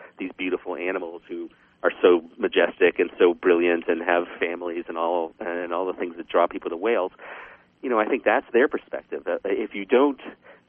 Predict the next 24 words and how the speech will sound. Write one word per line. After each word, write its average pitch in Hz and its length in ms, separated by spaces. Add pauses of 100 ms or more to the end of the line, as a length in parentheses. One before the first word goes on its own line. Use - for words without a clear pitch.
credit 135 580
at 92 100
all 98 480
the 98 60
unique 92 340
beliefs 104 380
of 101 80
the - 80
community, 101 600 (280)
then 101 480 (400)
the 98 120
justification 110 760
for - 80
killing 95 320
these 85 140
creatures 90 360
goes 85 260 (140)
out 87 140
the 87 80
window, 120 280
right? 80 260
And 82 340 (440)
it's 92 120 (120)
just 95 180